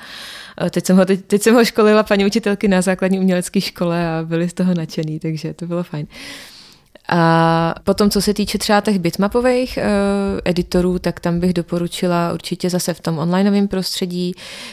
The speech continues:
tak existuje Fotopea, eh, ale ta je vlastně už trošku složitější. Kdyby třeba se začínalo úplně jako od začátku, nebo s mladšíma dětma,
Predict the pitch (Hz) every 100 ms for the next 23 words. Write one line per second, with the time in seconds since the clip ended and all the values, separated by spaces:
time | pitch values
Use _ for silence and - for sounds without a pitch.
0 | - 180 180 180 - - - 208 240 233
1 | 214 202 190 202 - - - - 185 175
2 | 170 170 - 185 190 190 185 185 185 180
3 | 180 185 190 190 - 226 220 202 262 -
4 | 190 190 170 160 - 151 151 160 180 -
5 | 202 214 214 214 _ _ _ _ _ _
6 | 190 180 - 185 185 202 208 214 - 185
7 | 202 214 208 - 190 175 - 156 - 170
8 | 175 - 190 - 196 202 180 160